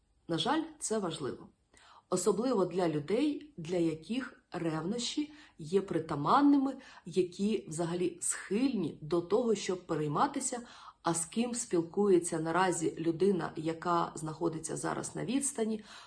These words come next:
хто оточує цю, цю людину, що за спілкування, яке це спілкування. І я не буду казати, що вирішити цю проблему легко і просто.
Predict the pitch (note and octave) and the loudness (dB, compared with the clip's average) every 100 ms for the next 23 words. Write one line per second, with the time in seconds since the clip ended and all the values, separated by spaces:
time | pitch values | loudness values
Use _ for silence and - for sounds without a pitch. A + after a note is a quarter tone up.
0 | - - D4+ - D3+ B3 C4+ - A3+ G#3+ | -20 -4 -2 0 0 2 0 0 -2 0
1 | G#3+ G3 - G#3 F#3+ F3 G3+ F3+ E3+ - | -2 -2 -2 -2 0 0 0 0 -4 -12
2 | - - - C4 C#4 F#3+ - E3 E3 E3 | -18 -8 -2 0 2 0 2 0 2 6
3 | A3 A#3+ G#3 E3+ F#3+ G3 F#3+ G3 G3 - | 6 6 4 2 0 2 0 0 -2 0
4 | F3+ - F3 F3+ F3 E3 E3 - _ _ | -2 -2 0 0 0 -2 -6 -12 _ _
5 | _ _ _ _ _ _ - - G3 A3 | _ _ _ _ _ _ -10 -2 2 4
6 | G3+ G3+ F3+ F#3+ A3 C#4+ G3 - E3 A#3 | 4 0 0 -2 0 0 -4 -4 -2 -2
7 | A#3 G#3 F3 - E3+ E3+ F3+ A#3+ A#3 E3+ | -4 -8 -8 -10 -8 -6 -2 -2 -2 -4
8 | G3 - - - - - - | -6 -8 -10 -10 -12 -14 -16